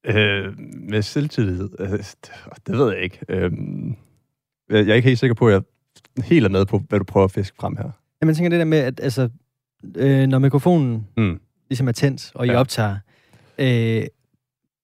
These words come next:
Speaker 2: at, sidder du og, og er meget bevidst om, at
Speaker 1: Okay,
Speaker 2: nu,
Speaker 1: ja.
Speaker 2: nu, altså, eller er, er, er du sådan, øh, jeg skulle sige stolt, altså skyder du brystet frem, når du skal
Speaker 1: Mm.
Speaker 2: til at op-, optage?
Speaker 1: Jeg vil sige, de første gange, øh, og jeg,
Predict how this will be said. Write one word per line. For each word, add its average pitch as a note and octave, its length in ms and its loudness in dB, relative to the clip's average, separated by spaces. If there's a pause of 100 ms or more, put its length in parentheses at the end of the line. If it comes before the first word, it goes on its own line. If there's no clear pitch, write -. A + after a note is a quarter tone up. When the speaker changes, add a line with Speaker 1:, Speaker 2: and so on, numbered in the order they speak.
(320)
Speaker 2:
at, C#3 140 -2 (120)
sidder C3+ 240 2
du E3 240 6
og, B2+ 220 4
og A#2+ 400 -2 (120)
er A#2+ 100 0 (160)
meget C3 220 2
bevidst D3 320 2
om, A#2+ 240 0
at A2+ 80 -2
Speaker 1:
Okay, B2 160 0
Speaker 2:
nu, D3+ 240 6
Speaker 1:
ja. A2+ 120 4
Speaker 2:
nu, G#2+ 60 -4
altså, B2 300 0
eller C3+ 140 0
er, B2 140 2
er, B2+ 140 -2 (160)
er C3+ 60 -4
du C#3+ 140 4
sådan, C3 340 2
øh, A2 280 -2
jeg A#2+ 80 -10
skulle A#2+ 180 -6
sige A2+ 160 -4
stolt, B2+ 400 0
altså A2+ 200 -8
skyder D3+ 200 4
du C#3 60 4
brystet E3 380 2
frem, D#3+ 220 2
når B2+ 120 -2
du A#2 120 -2
skal A#2 120 -2
Speaker 1:
Mm. G2+ 60 0
Speaker 2:
til C3+ 100 0
at B2 80 2
op-, A#2 200 -2
optage? G#2+ 520 -4
Speaker 1:
Jeg A#2+ 100 0
vil A2 60 -2
sige, A#2 160 -2
de A2 100 -6
første C#3 360 0
gange, F#2 440 -2
øh, G2+ 220 -2
og G#2+ 120 0
jeg, A2+ 80 2